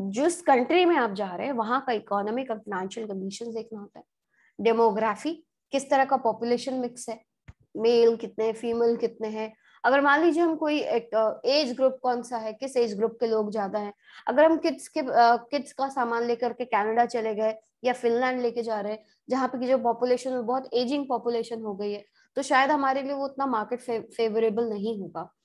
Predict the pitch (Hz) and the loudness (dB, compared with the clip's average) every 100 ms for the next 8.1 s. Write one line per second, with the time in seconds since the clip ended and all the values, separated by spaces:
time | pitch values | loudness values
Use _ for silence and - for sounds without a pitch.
0 | _ _ - 233 233 277 285 - _ - | _ _ -4 0 2 0 -2 -6 _ -2
1 | 247 277 247 254 233 247 233 285 285 269 | 0 4 4 4 4 4 2 -2 -2 -2
2 | 269 269 - 269 240 226 220 226 233 240 | -4 -6 -6 -4 0 0 0 0 0 0
3 | 226 233 247 240 233 220 226 226 - _ | 0 0 0 0 -6 -4 -6 -6 -10 _
4 | - 262 269 311 214 - 262 254 247 240 | -2 0 2 -2 -2 -4 0 0 0 0
5 | 233 226 214 214 208 202 220 202 196 202 | 0 -2 -2 -4 -4 -8 -8 -6 -4 -4
6 | 196 196 190 190 214 202 196 202 190 190 | -4 -6 -10 -10 -10 -8 -10 -10 -8 -8
7 | 190 180 185 190 185 233 262 247 247 240 | -8 -8 -10 -12 -6 -4 -4 -4 -4 -4
8 | 226 | -8